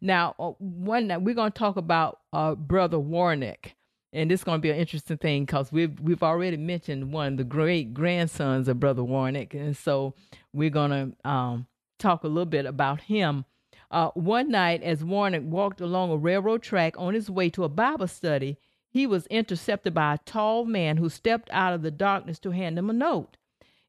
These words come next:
In the bright moonlight, he was able to read his message. "Do not go to your study tonight. Your life is in danger."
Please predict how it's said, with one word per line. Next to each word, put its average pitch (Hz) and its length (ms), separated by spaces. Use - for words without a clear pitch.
In 202 140
the 170 60
bright 220 340
moonlight, 190 520
he 226 100
was 208 240
able 214 300
to 190 120
read 190 240
his 190 160
message. 160 540
"Do 180 160
not 185 440
go 202 160
to 208 100
your 190 220
study 185 340
tonight. 170 640
Your 160 300
life 143 460
is 147 240
in 147 160
danger." 131 480